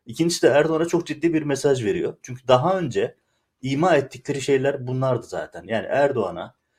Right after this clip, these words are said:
hani ya tamam, e, Türkiye'de seçimler var, seçmene hoşuna gidecek laflar ediyorsun ama yani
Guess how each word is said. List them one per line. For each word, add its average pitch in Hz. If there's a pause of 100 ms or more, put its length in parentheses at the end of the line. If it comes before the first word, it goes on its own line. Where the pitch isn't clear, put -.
(160)
hani 110
ya 120 (140)
tamam, 113 (180)
e, 104
Türkiye'de 120
seçimler 123
var, 110
seçmene 120 (600)
hoşuna 135
gidecek 113
laflar 113
ediyorsun 113
ama 143 (480)
yani 104